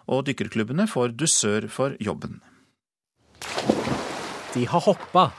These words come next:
Speaker 2: rett i det. Rogaland undervannsjakt og fridykkerklubb er ikke mer enn rett over ett år gamle. Det hindrer de ikke i å delta i en av de mest omfattende dugnadene i Norge.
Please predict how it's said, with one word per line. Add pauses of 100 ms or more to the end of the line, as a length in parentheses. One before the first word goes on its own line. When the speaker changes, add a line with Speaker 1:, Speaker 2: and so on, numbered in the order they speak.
(100)
Speaker 2:
rett
i
det. (560)
Rogaland
undervannsjakt
og
fridykkerklubb
er
ikke
mer
enn
rett
over
ett
år
gamle. (640)
Det
hindrer
de
ikke (260)
i
å
delta (100)
i (100)
en
av
de
mest (100)
omfattende
dugnadene
i
Norge.